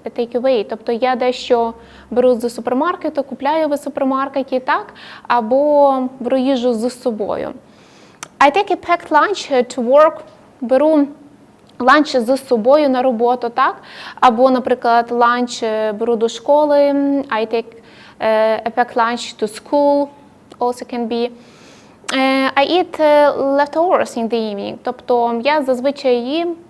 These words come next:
увечері те, що залишається, залишки, leftovers – це залишки. Ем, дуже цікаве, знову ж, для вас завдання, яке варте уваги, це, наприклад,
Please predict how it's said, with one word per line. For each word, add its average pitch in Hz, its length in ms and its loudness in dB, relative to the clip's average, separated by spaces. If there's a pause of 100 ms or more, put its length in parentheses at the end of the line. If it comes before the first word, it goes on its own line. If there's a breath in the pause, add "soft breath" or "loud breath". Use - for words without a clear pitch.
увечері 247 440 -2
те, 320 160 -6
що 269 160 -4
залишається, 233 760 -6
залишки, - 460 -6
leftovers – 226 640 -6
це 233 160 -6
залишки. - 520 -8 (1120 loud breath)
Ем, 285 460 6
дуже 440 280 2
цікаве, 359 400 4
знову 339 200 2
ж, 311 80 -8
для 285 180 4
вас 302 240 4
завдання, 285 640 2 (100)
яке 247 260 -4
варте 247 380 0
уваги, 262 580 0
це, 240 380 -2
наприклад, 240 760 0